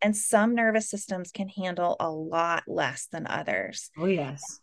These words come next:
Speaker 1: So you need to be attuned to what your child can handle. That's that hard and too hard that is different for every person, and why the, the low demand is an approach and not a set of prescriptions of, like, this is what it looks like to be a low demand parent. Not at all.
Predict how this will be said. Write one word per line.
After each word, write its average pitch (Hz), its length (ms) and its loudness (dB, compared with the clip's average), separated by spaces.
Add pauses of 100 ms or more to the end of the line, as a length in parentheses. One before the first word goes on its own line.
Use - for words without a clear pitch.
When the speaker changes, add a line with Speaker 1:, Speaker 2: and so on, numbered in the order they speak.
(100)
Speaker 1:
So 180 500 10
you 196 280 0
need 202 360 2
to 285 100 -2
be 262 160 0
attuned 202 580 2
to 202 120 -2
what 175 320 0
your 202 160 0
child 175 480 0
can 180 180 -6
handle. 190 440 -2
That's 208 300 2
that - 180 0
hard 190 420 4
and 202 180 0
too 220 220 2
hard 247 500 2
that 202 200 10
is 196 200 4
different 226 500 0
for 226 140 4
every 190 360 2
person, 226 540 0
and 190 220 0
why 185 260 6
the, 185 280 8 (360)
the 202 100 6
low 185 200 6
demand 185 400 0
is 185 120 0
an 180 80 -2
approach 180 680 6
and 175 220 -2
not 170 360 4 (460)
a 190 80 4
set 165 340 8
of 165 160 0
prescriptions 190 800 2
of, 160 140 6
like, 151 220 2
this 165 240 4
is 160 120 -2
what 156 140 4
it 135 140 6
looks - 460 0
like 285 280 0
to 294 120 -6
be 302 120 2
a 302 80 4
low 285 200 4
demand 262 440 2
parent. 262 480 0
Not 202 260 4
at 226 140 8
all. 120 460 6